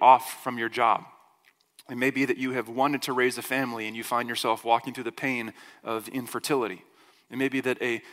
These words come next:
close family member or friend of yours who you love dearly, who you have a very close relationship with, tells you, "I'm taking a new position in my company and they're moving us across the country." And you know that your relationship with them is just not ever going to be the same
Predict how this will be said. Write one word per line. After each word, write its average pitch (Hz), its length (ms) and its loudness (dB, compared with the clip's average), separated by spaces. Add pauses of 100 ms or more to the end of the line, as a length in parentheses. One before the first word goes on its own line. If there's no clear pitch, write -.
(160)
close 139 340 2
family 147 380 2
member 110 320 0
or 117 140 2
friend 160 340 2
of 127 100 0
yours 110 320 0
who 135 80 -4
you 123 240 -4
love 127 360 2
dearly, 135 340 0
who 123 140 -4
you 120 140 -4
have 123 180 2
a 120 40 -2
very 131 240 2
close 151 400 2
relationship 135 640 -2
with, 113 220 0 (360)
tells 143 280 4
you, 135 200 0 (220)
"I'm 131 160 2
taking 160 380 2
a 131 40 0
new 139 140 0
position 123 640 -4 (140)
in 120 160 -4
my 113 160 2
company 110 640 -4
and 123 140 -4
they're 123 100 -2
moving 127 320 -2
us - 360 -4
across 117 480 2
the 120 120 -8
country." 104 400 -8 (800)
And 117 120 -8
you 120 60 -4
know 131 160 2
that 120 140 -4
your 123 80 0
relationship 131 520 0
with 120 120 -6
them 113 240 -4
is 107 180 -6
just 120 220 -4
not 120 260 2
ever 120 220 -2
going 113 240 -6
to - 80 -14
be 120 140 -4
the 107 80 -6
same 104 440 -6